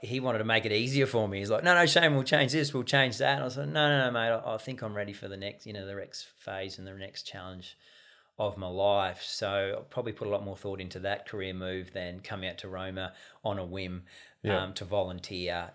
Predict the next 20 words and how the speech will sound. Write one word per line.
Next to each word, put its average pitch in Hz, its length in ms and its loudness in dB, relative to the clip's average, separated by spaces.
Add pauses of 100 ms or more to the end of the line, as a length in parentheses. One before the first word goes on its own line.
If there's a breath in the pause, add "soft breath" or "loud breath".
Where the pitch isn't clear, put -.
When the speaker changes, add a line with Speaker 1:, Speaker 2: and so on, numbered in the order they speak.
Speaker 1:
to, 92 340 -8
you 95 100 -12
know, 90 140 -10
just 87 280 -10
journey 92 260 -8
with 87 120 -14
kids 92 220 -12
at 82 80 -16
school. 95 380 -8 (120)
Yeah. 90 140 -6
Speaker 2:
So 101 60 -2
you 98 160 0
just 90 160 -2
jump 85 240 2
straight 82 320 4
into 85 280 0
it 80 80 0
when 85 140 -2
you're 85 100 -2
younger 85 520 -2